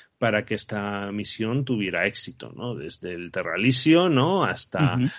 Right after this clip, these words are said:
Speaker 1: hasta contactar con, a, hasta el planeta Caminar, pasando por el rescate de, de Jet Reno, ¿no?
Speaker 2: Ujú. Sí,
Speaker 1: Y
Speaker 2: pues. Sí,
Speaker 1: pues
Speaker 2: sí.
Speaker 1: No, no, no, pues básicamente es, es eso porque, porque realmente, eh,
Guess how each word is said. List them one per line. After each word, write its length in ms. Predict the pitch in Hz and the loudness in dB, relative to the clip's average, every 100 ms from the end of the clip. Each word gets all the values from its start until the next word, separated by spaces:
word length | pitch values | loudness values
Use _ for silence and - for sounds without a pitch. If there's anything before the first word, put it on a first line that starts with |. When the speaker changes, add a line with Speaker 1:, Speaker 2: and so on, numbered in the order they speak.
| - | -10
Speaker 1:
hasta 480 | - 104 107 - 98 | 0 0 0 0 -2
contactar 640 | 98 95 90 87 - 95 95 | -2 -6 -4 -6 0 0 0
con, 240 | 95 95 95 | -4 -4 -2
a, 440 | 95 92 92 92 | -2 -2 -2 -2
hasta 340 | 95 104 - | 0 0 2
el 80 | 107 | 0
planeta 440 | 98 98 104 101 - | 0 0 2 2 4
Caminar, 640 | 147 170 165 175 208 196 | 4 4 4 6 6 4
pasando 500 | 107 101 98 98 107 | -2 -4 -6 -4 -4
por 200 | - 117 | -2 0
el 120 | 107 | 2
rescate 600 | 101 95 - 131 127 90 - - - | 0 -2 0 0 2 -2 -12 -20 -16
de, 640 | - 104 104 98 98 98 98 | -10 -2 -2 0 -2 -4 -4
de 160 | 95 92 | -6 -4
Jet 180 | 98 | -4
Reno, 300 | 98 120 127 - | -2 -2 -4 -4
¿no? 220 | 78 - _ _ - - - 143 | -8 -8 _ _ -20 -20 0 4
Speaker 2:
Ujú. 220 | 135 185 - _ _ _ _ _ _ _ _ _ _ _ _ _ _ | 6 4 -2 _ _ _ _ _ _ _ _ _ _ _ _ _ _
Sí, 120 | - 185 | 6 8
Speaker 1:
Y 20 | 117 | 8
Speaker 2:
pues. 140 | 107 95 - _ _ _ _ _ _ _ | 6 4 -6 _ _ _ _ _ _ _
Sí, 100 | - | 8
Speaker 1:
pues 100 | 185 | 8
Speaker 2:
sí. 140 | 180 135 - _ _ _ - | 8 2 -4 _ _ _ 4
Speaker 1:
No, 140 | 247 | 6
no, 160 | 247 233 | 8 6
no, 160 | 220 | 4
pues 140 | 180 117 117 120 | 4 2 2 2
básicamente 1120 | 135 156 135 127 127 127 131 117 107 104 104 | 2 2 0 4 4 4 4 4 6 4 2
es, 120 | - - - | -2 -14 -2
es 180 | - 170 | 2 4
eso 280 | 147 180 175 | 4 4 2
porque, 460 | 143 110 110 104 | 0 2 2 2
porque 280 | 104 107 104 | 0 -4 -4
realmente, 960 | 101 104 107 107 117 117 113 107 101 | -2 -2 -2 -2 0 0 0 0 0
eh, 60 | 98 | -4